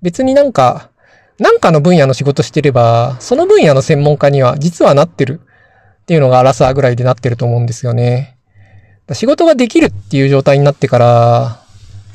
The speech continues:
何年間か、そうですね、四五年ぐらい仕事をすると、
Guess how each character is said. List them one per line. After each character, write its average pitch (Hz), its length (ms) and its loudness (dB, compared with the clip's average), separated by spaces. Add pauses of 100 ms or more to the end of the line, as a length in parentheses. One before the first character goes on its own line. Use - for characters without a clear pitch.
何 302 200 0
年 403 160 4
間 139 160 2
か、 - 400 -4 (500)
そ - 140 -6
う - 40 -4
で - 40 -8
す 139 80 -6
ね、 131 80 -4
四 247 140 -6
五 370 120 2
年 440 140 4
ぐ 427 80 4
ら 185 60 4
い 151 60 2
仕 - 80 -4
事 147 180 0
を 143 40 2
す 147 120 -2
る 143 80 -4
と、 127 420 -2